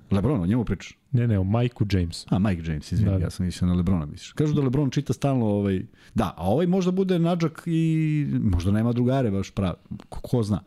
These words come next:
Speaker 2: Kod tenisa, recimo, to imaš, ovi koji su negde stalno se svađaju sa sudijama, sa publikom, a van terena su omiljeni i hoće da se bije s protivnikom i onda jednostavno izađe iz tog moda i van terena je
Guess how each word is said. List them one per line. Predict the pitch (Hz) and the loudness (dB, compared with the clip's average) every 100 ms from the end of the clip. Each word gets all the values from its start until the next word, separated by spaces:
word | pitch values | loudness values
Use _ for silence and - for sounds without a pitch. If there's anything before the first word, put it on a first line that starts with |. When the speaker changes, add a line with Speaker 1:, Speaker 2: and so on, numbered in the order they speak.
| _ | _
Speaker 2:
Kod | - 120 | -4 0
tenisa, | 113 117 208 | 2 2 2
recimo, | 233 185 190 | 0 2 0
to | - | 2
imaš, | 160 110 135 | 0 2 0
ovi | 143 | 0
koji | 151 | 0
su | - | 0
negde | 127 143 139 120 113 | 2 2 0 0 0
stalno | - 131 120 | 2 0 0
se | |
svađaju | 120 117 | 2 0
sa | 107 | 0
sudijama, | - 117 117 113 | 0 0 2 2
sa | 104 - 110 104 104 101 - - - - | 0 2 2 2 2 -2 -6 -18 -20 -8
publikom, | - 127 147 135 117 | -2 0 2 2 2
a | 110 113 113 | 2 2 2
van | 120 131 113 | 0 0 0
terena | 113 120 120 | 0 2 0
su | - | 0
omiljeni | 117 120 113 | 2 2 2
i | 117 | 2
hoće | 127 123 | 2 0
da | |
se | 113 117 | 0 0
bije | 123 123 | 0 0
s | |
protivnikom | - 120 151 127 - 127 | 0 0 2 0 0 0
i | |
onda | 147 123 | 2 2
jednostavno | 139 139 - 117 117 | 2 0 0 2 2
izađe | 120 131 107 | 2 2 2
iz | 104 | 2
tog | - 113 | 0 2
moda | 117 131 127 | 2 2 2
i | 127 127 123 | 2 2 2
van | 120 123 | 2 0
terena | 117 120 117 | 0 2 2
je | 104 | 0